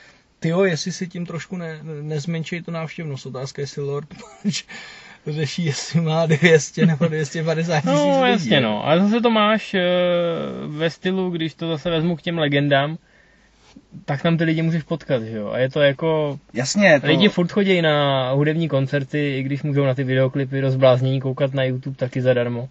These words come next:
Speaker 1: No,
Speaker 2: Je to
Speaker 1: ale
Speaker 2: ten zážitek, ta atmosféra a ta možnost být blízko.
Speaker 1: Jenže na závody třeba, eh, přestávají chodit lidi. Nevím tím, jestli to není dostatečně zajímavý, ale taky ubejvá těch lidí. A když to
Speaker 2: Hmm.
Speaker 1: máš v televizi, tak se podíváš v televizi, nejedeš nikam na Formuli jedna, jako se dřív
Speaker 2: Jo,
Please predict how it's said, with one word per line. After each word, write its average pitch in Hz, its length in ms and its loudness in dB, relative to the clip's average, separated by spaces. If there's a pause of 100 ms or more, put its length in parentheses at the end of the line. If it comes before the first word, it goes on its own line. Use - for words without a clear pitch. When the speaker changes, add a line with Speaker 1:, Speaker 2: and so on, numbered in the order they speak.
Speaker 1:
No, 170 400 0
Speaker 2:
Je 147 100 2
to - 60 4
Speaker 1:
ale 208 120 6
Speaker 2:
ten 202 100 6
zážitek, 170 480 8
ta 175 140 4
atmosféra 170 680 2
a 160 40 2
ta 165 120 2
možnost 160 340 2
být 160 200 2
blízko. 147 580 -2 (400)
Speaker 1:
Jenže 147 240 0
na 160 100 2
závody 165 400 2
třeba, 175 500 -6 (340)
eh, 151 40 -16
přestávají 147 580 -6
chodit 120 320 -8
lidi. 107 240 -10
Nevím 131 260 -6
tím, 131 140 -10
jestli 131 220 -10
to 143 100 -6
není 139 260 -6
dostatečně 131 560 -8
zajímavý, 135 500 -8
ale 139 100 -4
taky 151 240 -8
ubejvá 139 440 0
těch 135 220 -12
lidí. 139 240 -6
A - 20 -4
když 139 120 -6
to 170 60 -2
Speaker 2:
Hmm. 185 80 2
Speaker 1:
máš 185 140 2
v 190 40 -2
televizi, 139 340 -4
tak 143 120 -4
se 156 100 -10
podíváš 143 300 -8
v - 40 -20
televizi, 147 360 -6
nejedeš 151 380 -4
nikam 135 220 -8
na 131 80 -6
Formuli 135 420 -6
jedna, 117 200 -2
jako 120 180 -6
se 131 120 -8
dřív 185 140 -4
Speaker 2:
Jo, 294 140 4